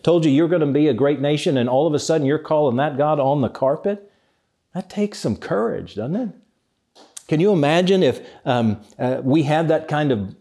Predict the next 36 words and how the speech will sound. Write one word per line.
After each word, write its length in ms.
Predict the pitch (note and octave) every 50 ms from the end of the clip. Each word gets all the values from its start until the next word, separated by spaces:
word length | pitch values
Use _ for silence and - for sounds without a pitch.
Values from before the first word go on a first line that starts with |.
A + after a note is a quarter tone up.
| _ -
uh, 280 | B2 A#2+ A#2+ A2+ - - - -
boldness 800 | A#2+ A2+ F#2+ F2+ B2 C3 C3+ D3 D#3 D#3 E3 E3 F3 E3 E3+ -
with 180 | E3 C#3+ A2 G#2
God 320 | A2+ B2+ B2 C3+ D#3 D#3+
ourselves? 720 | C#3 A#2 G#2+ - - C#3 C3+ D3 F3 F#3+ F#3 F3 - - _ _ _ _ _ _ _ _ _ _ _ -
And 160 | C#3 D3 F3
then 320 | A3+ E4+ D#4+ F#3 E3+ - -
he, 200 | C#3 D#3 E3+ -
he 220 | - C#3+ D#3+ D#3+
actually 500 | D3+ E3 F3 F3 - - F3 D3+ D3+ -
not 200 | C#3 C#3+ D3 D3+
only 220 | D#3+ F3 F#3+ F3 C#3+
has 240 | C#3+ D3+ C#3 - -
courage, 460 | - - G3+ B3 A#3 E3+ C3 B2+ B2
but 80 | D3
he 60 | C#3+ C3
has 280 | B2+ D#3 D#3 C#3+ -
humility. 800 | - - D#3 C3+ C#3 D3 F3+ G3+ G#3+ A3+ A3 F#3 A#2+ F2 D#2+ - - _ _ _ _ _ _
Notice 280 | - C#3+ E3+ F#3+ - -
he 100 | - B2+
spoke 540 | - - - - C#3+ C#3 D3 F3 F3 F3 -
about, 480 | B2 G2+ B2+ B2 B2 B2 A#2+ A#2 - - - - -
um, 240 | B2+ A#2+ A#2 A#2 A#2
"Golly, 260 | A#2+ C3+ C#3 D3+ D#3
I'm 140 | D3 C#3 C#3
only 420 | D3 D#3+ E3+ E3 D#3 C3 - - -
soil 580 | - - - - D#3 D3+ D3+ D#3 D#3+ E3 D#3+ D#3
and 160 | C#3 A#2+ G#2+
dust. 540 | B2 B2+ C3+ D3+ F3+ E3+ - - - - - - _ _ _
I 80 | - A2
need 180 | A#2+ C3+ D3+ C#3+
you 80 | D#3
to 100 | D3 D3
know 200 | C#3+ D#3 G3 G#3+
that, 180 | F#3 D3 C3 C3
God. 400 | B2 A#2+ B2 B2+ C3+ - -